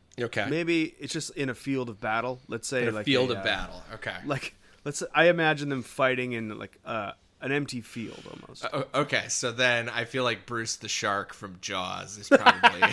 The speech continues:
Speaker 2: <laughs> Yeah, it's probably, I mean, also in a wrestling ring, I think he would not fare well. <laughs>
Speaker 1: True, true.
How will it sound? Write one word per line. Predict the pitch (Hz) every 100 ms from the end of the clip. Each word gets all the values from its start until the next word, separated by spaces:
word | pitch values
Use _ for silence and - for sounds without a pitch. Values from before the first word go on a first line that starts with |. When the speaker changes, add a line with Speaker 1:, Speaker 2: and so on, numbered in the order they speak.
| - - -
Speaker 2:
<laughs> |
Yeah, | 240 208 - 202 -
it's | 226
probably, | - 208 - 175 254 247
I | 190
mean, | 190 -
also | 190 240 - 190
in | 175
a |
wrestling | 139 139 139 139 120 117
ring, | 104
I | 104
think | 101 120 104
he | 113
would | 104 98 _ -
not | 135 127 127 120 -
fare | - 127 113 107
well. | 107 104 143 - 196 -
<laughs> | - -
Speaker 1:
True, | - 175 135 123 151 220 -
true. | - 127 107 107